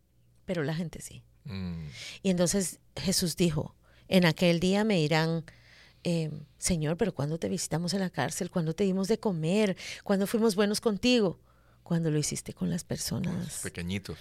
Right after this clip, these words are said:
Speaker 1: Cuando lo hiciste con estos pequeños. Entonces la invi-, la Biblia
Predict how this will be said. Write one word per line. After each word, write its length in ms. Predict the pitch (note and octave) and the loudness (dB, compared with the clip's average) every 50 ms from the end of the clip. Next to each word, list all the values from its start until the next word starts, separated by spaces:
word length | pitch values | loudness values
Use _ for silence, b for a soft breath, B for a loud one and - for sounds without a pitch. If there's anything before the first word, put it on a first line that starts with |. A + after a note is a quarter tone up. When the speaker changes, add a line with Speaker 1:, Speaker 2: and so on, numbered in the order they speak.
| - - | -12 -4
Speaker 1:
Cuando 240 | - F3 F3+ F3+ E3+ | -2 2 4 6 6
lo 80 | E3+ | 6
hiciste 340 | E3 - F3+ E3 - - F#3+ | 8 6 6 6 8 6 8
con 220 | - A3+ G#3 F#3+ | 8 8 8 8
estos 360 | F3 E3 F3 - - G3+ F#3+ - | 6 4 4 2 0 -4 -4 -2
pequeños. 720 | - F#3+ F3 - - E3+ F#3 G#3 A3 A3 F#3+ D#3+ - B B B B B B B B B B B | -2 -4 -2 0 2 2 2 4 2 2 2 0 0 B B B B B B B B B B B
Entonces 360 | F#3+ F3 E3 F3+ - - G#3 | 0 2 2 2 2 4 4
la 80 | G#3+ G#3+ | 4 4
invi-, 360 | G#3+ G#3+ F#3+ A3 G#3+ A3 - - | 4 4 2 2 2 0 0 2
la 140 | - F#3+ F#3 | 2 4 4
Biblia 400 | F#3 G3+ G#3 G3 G3+ A3 - | 6 6 4 6 4 4 2